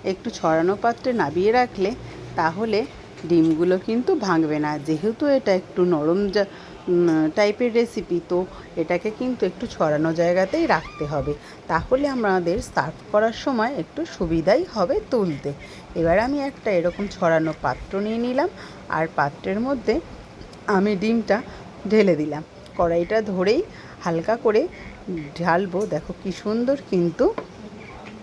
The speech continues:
জিনিসটা একদম, উম, পড়ে যাবে,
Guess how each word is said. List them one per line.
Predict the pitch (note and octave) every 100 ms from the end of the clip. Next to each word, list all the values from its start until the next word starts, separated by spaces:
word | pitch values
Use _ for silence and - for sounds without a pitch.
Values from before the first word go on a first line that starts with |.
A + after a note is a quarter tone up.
| - - F3+
জিনিসটা | E3+ F3 F3 - - C4 - - - -
একদম, | E3+ D#3+ E3 D3+ A#3 F#4+ G4+ - - -
উম, | B3 D#4+ G4 - - -
পড়ে | A3+ G3+ E3+
যাবে, | D#3 C3+